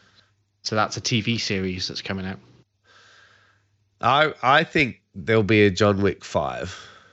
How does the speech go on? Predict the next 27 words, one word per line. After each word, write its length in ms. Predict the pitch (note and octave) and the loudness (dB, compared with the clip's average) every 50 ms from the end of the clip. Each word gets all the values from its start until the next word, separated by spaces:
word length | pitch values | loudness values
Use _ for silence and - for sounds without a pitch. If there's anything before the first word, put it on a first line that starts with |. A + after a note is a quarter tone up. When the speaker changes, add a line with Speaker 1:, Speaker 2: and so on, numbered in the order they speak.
| _ _ _ _ _ _ _ _ _ _ _ _ _ - - - - - _ _ _ _ _ _ _ _ _ | _ _ _ _ _ _ _ _ _ _ _ _ _ -18 -16 -16 -16 -16 _ _ _ _ _ _ _ _ _
Speaker 1:
Potentially, 580 | - B2+ - D#3+ F3 E3+ - - C#3 C#3 C3+ - _ _ _ | -14 -8 -4 -4 -4 -4 -4 -6 -6 -6 -8 -10 _ _ _
yeah. 200 | - C3+ C#3 D3 C#3+ - _ - | -2 0 0 0 -2 -6 _ 0
Speaker 2:
If 180 | G3 D#3+ D3 B2 | 2 2 2 4
there 220 | E3 E3+ E3 D#3+ | 4 4 6 6
isn't, 460 | F3+ G3+ A3 F#3 D#3+ G#2+ F#2 A2+ B2 - _ _ | 6 6 6 6 2 2 0 -4 -8 -10 _ _
Speaker 1:
I'm 200 | - - C#3+ D3+ - - | -2 -2 -2 -2 -2 2
Speaker 2:
like, 180 | C3+ D3 D3 C3+ | 2 2 4 6
this 200 | E3+ F#3+ F3+ - | 4 4 6 4
is, 180 | A3 F#3+ D#3+ E3+ | 2 2 4 4
this 200 | F#3 F#3+ F3+ F#3+ | 2 4 4 2
is, 240 | F3 D#3+ D3 - - | 2 0 -2 -6 -2
this 180 | C3+ D#3+ D#3+ D3+ | 0 0 2 2
is 80 | D3+ | 2
gonna 200 | C#3 D3 C#3+ C3+ | 2 4 4 4
be 140 | B2 B2+ B2+ | 4 4 4
my, 220 | A2 G#2+ G#2+ G2+ - - | 6 4 2 2 2 0
it's 160 | B2 B2 - | -2 -2 0
sort 160 | - D#3+ D#3+ | 0 2 4
of 60 | D#3 | 4
like 240 | D3+ C#3+ C3+ C3 - | 6 4 4 2 2
when 180 | B2+ B2+ A2+ G#2 | 0 0 2 2
The 80 | G#2+ | 2
Matrix 520 | G2+ G#2 G#2+ A2 G#2+ - - F#2+ - - - | 4 4 4 4 4 2 0 -2 -2 -4 0
had 240 | - A2 A2 G2+ F#2 | 2 2 2 4 2
the 60 | G#2 | 2
middle 320 | F#2+ G2 G#2 G#2 A#2 A#2+ | 4 4 4 6 6 4
movie 540 | A#2 A2 A#2 B2 B2+ C3 D3+ F#3+ A3+ G3+ F3+ | 6 6 6 6 6 4 2 0 0 -4 -6